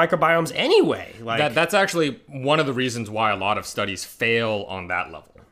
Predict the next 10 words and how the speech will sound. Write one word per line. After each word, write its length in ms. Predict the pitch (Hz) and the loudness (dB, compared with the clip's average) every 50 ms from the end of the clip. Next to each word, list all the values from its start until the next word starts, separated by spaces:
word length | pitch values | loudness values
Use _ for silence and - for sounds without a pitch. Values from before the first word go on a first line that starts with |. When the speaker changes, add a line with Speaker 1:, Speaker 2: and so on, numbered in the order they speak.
| - | -6
Speaker 1:
Right. 200 | 123 120 120 117 | -2 0 2 2
Speaker 2:
So 120 | 110 160 151 | 2 2 4
there 140 | 151 156 | 4 4
are 200 | 135 160 185 202 | 4 6 4 4
studies 480 | - - - 139 123 101 92 82 80 - | 2 2 0 -2 -2 -2 -4 -8 -10 -8
that 160 | - 107 107 | -6 -4 -4
are 140 | - 104 101 | -2 -2 -4
human 280 | - - 143 139 123 110 | -2 -2 -4 -4 -4 -4
population 560 | - 113 110 - 113 104 107 104 - - 92 | -2 -4 -4 -4 -4 -6 -4 -4 -6 -8 -14
studies, 560 | - - 101 87 82 76 67 73 - - - | -12 -8 -8 -8 -8 -10 -18 -18 -18 -18 -18